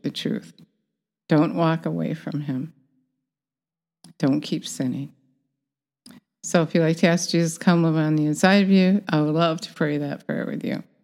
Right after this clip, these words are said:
Jesus, we thank you and praise you that you are knocking at the door of our heart, and we invite you to come in and be our God and teach us how to receive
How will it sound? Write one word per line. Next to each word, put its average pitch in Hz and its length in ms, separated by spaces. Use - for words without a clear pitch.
Jesus, 160 460
we 165 140
thank 170 280
you 175 80
and 175 80
praise 160 320
you 160 220
that 180 140
you 170 160
are 185 160
knocking 185 520
at 165 200
the 175 60
door 160 320
of 160 140
our 160 120
heart, 151 340
and 147 100
we 147 120
invite 151 400
you 151 80
to 175 120
come 156 240
in 151 220
and 135 220
be 160 240
our 147 100
God 143 340
and 135 160
teach 165 280
us - 280
how 170 220
to 165 200
receive 165 800